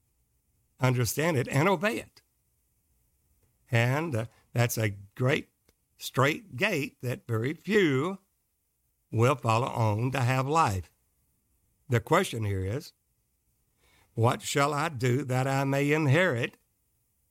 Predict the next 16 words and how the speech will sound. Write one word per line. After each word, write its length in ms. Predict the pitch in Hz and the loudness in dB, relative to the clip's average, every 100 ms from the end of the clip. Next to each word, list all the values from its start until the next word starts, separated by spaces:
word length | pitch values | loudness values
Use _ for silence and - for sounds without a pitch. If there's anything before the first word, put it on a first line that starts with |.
| _ 131 | _ 0
eternal 500 | 127 123 120 110 135 | 0 2 0 2 2
life?" 460 | 143 104 127 - | 2 2 -2 -8
Calling 500 | - 127 123 147 160 | -2 0 0 -2 -4
Jesus 520 | 107 123 104 120 147 - - - - | -2 -2 0 -2 -4 -6 -20 -18 -2
Good 220 | 120 143 | 0 2
Master. 420 | 147 165 139 - | 0 -2 -4 -10
This 260 | 92 160 170 | -6 -6 -4
is 180 | 165 156 | -6 -6
a 80 | 160 | -2
goodly 340 | 143 143 170 | -2 0 -2
pearl. 480 | 170 208 175 98 - _ _ _ _ _ _ _ _ _ _ _ _ _ _ - - _ - | 0 0 0 -4 -12 _ _ _ _ _ _ _ _ _ _ _ _ _ _ -20 -20 _ 0
And 160 | 110 | 2
Jesus 400 | 101 151 156 139 | 2 2 0 0
said 180 | 196 202 | 2 2
unto 160 | 147 120 | 2 2
him, 280 | 101 69 | 0 -6